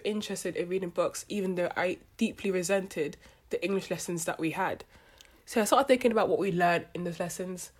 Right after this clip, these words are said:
and we learned Macbeth, another book that's kind of irrelevant, and a whole bunch of poems that are too many to discuss. So I thought, I need to talk about Macbeth and our English lessons and why I think the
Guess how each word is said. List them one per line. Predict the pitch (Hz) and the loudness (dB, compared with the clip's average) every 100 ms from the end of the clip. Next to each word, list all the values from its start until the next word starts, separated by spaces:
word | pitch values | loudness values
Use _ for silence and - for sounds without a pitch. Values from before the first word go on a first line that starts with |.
| - - - | -20 -20 -4
and | 180 | 0
we | 190 | 2
learned | 185 165 160 - - - | 2 0 -2 -4 -14 -2
Macbeth, | 175 - 190 180 190 - - - _ - _ - | -2 0 2 2 0 -12 -16 -18 _ -20 _ -6
another | 190 190 180 | 2 4 6
book | 175 - | 4 4
that's | 143 - | 2 0
kind | 185 | -2
of | 170 | 0
irrelevant, | 160 165 160 160 - | 0 0 0 -4 -4
and | 156 156 147 139 | -2 0 0 -2
a | - | 0
whole | 196 | 2
bunch | 175 165 | 2 -2
of | |
poems | - 156 147 - | -2 -2 -2 -4
that | 160 | -4
are | 131 123 - - | -2 -4 -6 -4
too | 202 | -2
many | 175 151 156 | 0 -2 -2
to | 160 143 | -2 -4
discuss. | - - - - - - - - - - | -4 -4 -4 -6 -10 -12 -20 -20 -20 0
So | 285 | 6
I | 254 | 6
thought, | 254 262 302 349 - - - - - | 6 6 8 6 0 -20 -20 -20 -4
I | 185 | 0
need | 190 | 0
to | 196 | -2
talk | - 185 - - | -2 -2 -2 -4
about | - - | -2 0
Macbeth | - - 175 185 - - | 0 0 0 0 -2 -6
and | 170 | -2
our | 160 - | -2 2
English | 220 226 180 - | 4 4 4 -2
lessons | 156 156 151 - | -2 -4 -4 -2
and | 185 | 0
why | 185 190 - | 4 4 2
I | 170 | -4
think | - 220 165 - - _ | -2 2 2 0 -10 _
the | - - | -4 -4